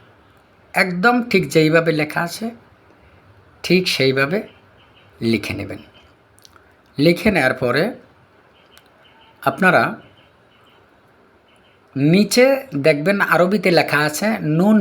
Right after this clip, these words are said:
মিম নাম, আবার মাঝখানে লেখা আছে দুশ্মন, তারপরে লেখা আছে নাম। এখানে প্রথম আপনার দুশ্মনের নাম, তাহার পরে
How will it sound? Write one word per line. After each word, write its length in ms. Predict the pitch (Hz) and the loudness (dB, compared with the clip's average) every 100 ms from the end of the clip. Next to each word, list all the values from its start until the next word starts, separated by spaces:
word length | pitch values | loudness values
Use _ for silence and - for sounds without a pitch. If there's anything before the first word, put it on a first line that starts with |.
| 170 | 4
মিম 160 | 135 123 | 2 2
নাম, 220 | 147 120 101 104 - _ _ | 0 0 -2 -10 -18 _ _
আবার 200 | - 151 175 | 0 2 4
মাঝখানে 420 | 160 156 - 208 | 2 0 -2 0
লেখা 220 | 165 139 | 2 0
আছে 160 | 123 147 | -4 -6
দুশ্মন, 500 | 139 156 - 196 220 247 247 - _ _ _ | -6 -6 -4 -2 0 -2 -6 -20 _ _ _
তারপরে 400 | 160 175 - 170 151 143 | 0 0 0 2 2 0
লেখা 200 | 135 135 | 0 0
আছে 180 | 123 - 120 | -2 -4 -4
নাম। 120 | 110 98 101 _ _ _ _ _ _ _ _ _ _ _ _ - | -4 -6 -16 _ _ _ _ _ _ _ _ _ _ _ _ -4
এখানে 360 | 156 196 220 247 254 - _ _ - | -2 0 0 0 -4 -18 _ _ 0
প্রথম 320 | 180 185 220 233 240 233 - - | 0 4 4 4 2 -6 -12 -4
আপনার 260 | 156 185 165 147 | -4 0 0 0
দুশ্মনের 500 | 165 - 175 143 135 | -2 -2 0 0 0
নাম, 140 | 139 170 226 233 _ _ _ _ _ _ _ _ _ _ - | 0 0 -2 -10 _ _ _ _ _ _ _ _ _ _ -2
তাহার 260 | 156 202 202 | 2 2 2
পরে 220 | 180 180 | 2 2